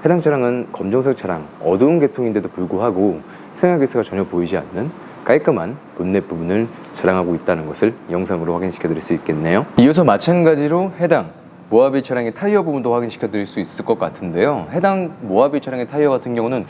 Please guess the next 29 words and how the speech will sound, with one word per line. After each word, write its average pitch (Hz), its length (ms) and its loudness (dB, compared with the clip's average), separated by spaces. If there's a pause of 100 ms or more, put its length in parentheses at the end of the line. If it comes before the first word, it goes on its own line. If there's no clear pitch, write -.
(220)
약 101 200 2
구십 127 280 0
퍼센트 160 220 2
이상 117 240 -2
남아있는 131 720 0
타이어 170 300 0
트레드 147 280 0
자랑하다 92 380 -4
보니까 85 520 0 (440)
아무래도 127 300 2
중고차를 151 480 4
구매하게 117 320 -2
되면 113 500 -4
가장 127 300 -2
먼저 104 320 -2
발생하는 98 480 -4
비용이 87 260 -6
타이어 156 240 0
교체 131 300 0
비용이잖아요. 95 600 -4 (380)
해당 143 220 2
모하비 101 340 4
차량 98 240 -4
같은 90 300 -4
경우는 95 340 0 (320)
그 165 140 0
타이어 156 280 2
교체 127 300 -2
비용 85 220 -6